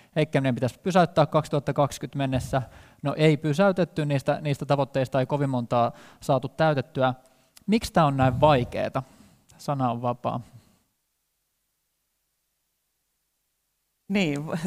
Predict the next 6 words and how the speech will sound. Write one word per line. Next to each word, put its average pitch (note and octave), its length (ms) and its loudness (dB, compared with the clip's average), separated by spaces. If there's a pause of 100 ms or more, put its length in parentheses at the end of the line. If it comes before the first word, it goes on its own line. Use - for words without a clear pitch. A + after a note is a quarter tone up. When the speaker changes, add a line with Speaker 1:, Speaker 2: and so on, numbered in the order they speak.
(460)
Speaker 2:
tää C4+ 140 4
on, G3+ 400 0 (1120)
miten C4 240 2
muotoilis? F3+ 800 0 (180)
Tää G#3+ 120 6
on A3+ 240 0